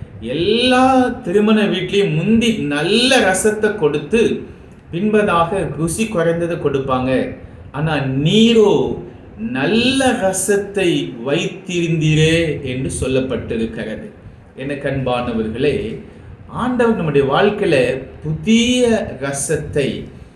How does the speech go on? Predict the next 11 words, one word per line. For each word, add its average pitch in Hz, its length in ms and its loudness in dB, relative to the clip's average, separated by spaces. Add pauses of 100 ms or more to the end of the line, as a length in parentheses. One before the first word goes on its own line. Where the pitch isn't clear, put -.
(320)
புதிய 240 880 2 (800)
மகிமையை 220 640 4
நமக்கு 160 380 0
கொடுக்கிற 135 480 0
ஆண்டவர். 110 560 0 (420)
What 143 40 -4
is 220 400 0
the 160 160 0 (140)
best? - 580 0 (1300)
பெஸ்டான 220 640 0
ஆசீர்வாதங்களை 127 1120 -2